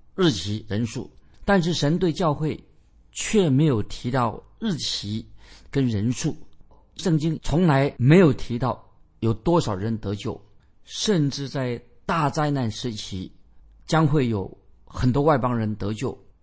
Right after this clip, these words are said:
但是圣经也没有提到人数。可是神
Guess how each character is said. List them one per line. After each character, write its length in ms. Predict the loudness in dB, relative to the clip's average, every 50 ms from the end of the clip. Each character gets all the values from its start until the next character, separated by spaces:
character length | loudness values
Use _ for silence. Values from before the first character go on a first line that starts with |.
| -20 -2
但 240 | 2 2 4 4 2
是 140 | 2 -2 -2
圣 200 | 0 2 2 2
经 240 | 2 0 -2 -4 -6 -2
也 220 | 0 4 6 8
没 100 | 8 8
有 140 | 8 6 4
提 200 | 2 0 -4 -4
到 200 | -2 -2 -2 -2
人 180 | -2 -4 -4 -4
数。 260 | -4 -6 -6 -8 -10 -18 -20 -20 -20 -20 -6
可 140 | -2 0 0
是 420 | 0 0 0 0 0 -2 -4 -8 -14
神 460 | -12 -6 -2 0 2 2 2 0 0